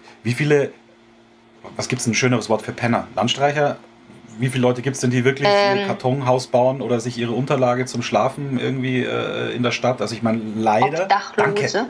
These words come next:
Speaker 1: Danke. <laughs> Das war's Wort. <laughs> Also, hey, hier, selbst in München, also es ist nicht selten, dass du an Leuten vorbeigehst, die entweder da auf ihren fünf Kartonagen liegen oder sich vielleicht wirklich, was weiß ich, so einen,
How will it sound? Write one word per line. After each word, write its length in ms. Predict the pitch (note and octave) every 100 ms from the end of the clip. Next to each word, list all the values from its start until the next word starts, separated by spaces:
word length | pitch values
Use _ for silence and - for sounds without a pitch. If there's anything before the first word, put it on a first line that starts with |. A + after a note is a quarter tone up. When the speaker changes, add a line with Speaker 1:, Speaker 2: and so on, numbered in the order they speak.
| -
Speaker 1:
Danke. 540 | C3+ F3 C#3+ E3 A#2+
<laughs> 60 | G2+
Das 120 | A2
war's 180 | G2+ G2
Wort. 140 | G2 - - - - - -
<laughs> 320 | B2 - E4+ - - - -
Also, 280 | - C3+ A#2+ - - - - - - - - - - - - -
hey, 340 | - C#3+ F3 B2
hier, 260 | A#2 F3+ D#3+ -
selbst 240 | D#3+ E3
in 80 | E3+
München, 320 | G#3 A3+ B2+
also 180 | A#2 B2
es 140 | B2
ist 260 | C#3+ - D3
nicht 220 | D#3 -
selten, 380 | C#3+ F3 G3+ C3+
dass 160 | A#2
du 180 | - A#2+
an 200 | G2+ A2+
Leuten 380 | G#2+ A2 - A2
vorbeigehst, 680 | - G2 G#2+ G#2+ A2 G#2 -
die 260 | G#2+ G#2+ G#2
entweder 420 | A2 A2 A2+ G#2+
da 180 | G#2 G2+
auf 180 | G2+
ihren 200 | G#2+ A2
fünf 280 | G#2 A#2+ G#2+ - - - - - - - -
Kartonagen 680 | - G#2 - A#2+ G2+ A2 C3
liegen 460 | C3 C#3 D3+ D3 -
oder 180 | A#2+ B2
sich 160 | A#2+ B2
vielleicht 280 | B2+ A#2 -
wirklich, 340 | B2+ B2+ - -
was 160 | A#2+
weiß 60 | A2+
ich, 180 | C3+ -
so 100 | A2
einen, 300 | G#2 G2+